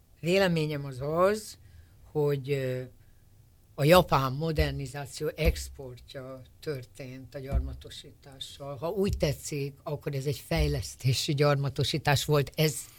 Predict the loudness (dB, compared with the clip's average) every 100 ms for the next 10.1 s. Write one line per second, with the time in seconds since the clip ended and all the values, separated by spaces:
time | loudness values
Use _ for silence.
0 | -4 -2 -2 8 10 10 8 6 4 0
1 | -2 -2 -4 -10 -20 -20 -20 _ -6 0
2 | 2 4 2 -2 -4 -6 -6 -6 -8 -8
3 | -12 -16 -20 -20 -20 -20 -6 4 4 6
4 | 2 2 -6 -8 -8 -8 -4 -2 0 2
5 | 0 -2 -6 -8 -8 -12 -10 -12 -12 -12
6 | -10 -10 -14 -18 -20 _ -12 -10 -10 -12
7 | -12 -18 _ _ -4 0 0 -4 -8 -8
8 | -6 -6 -8 -10 -14 _ 0 2 2 4
9 | 4 2 6 6 6 0 -8 -8 -6 -8
10 | -10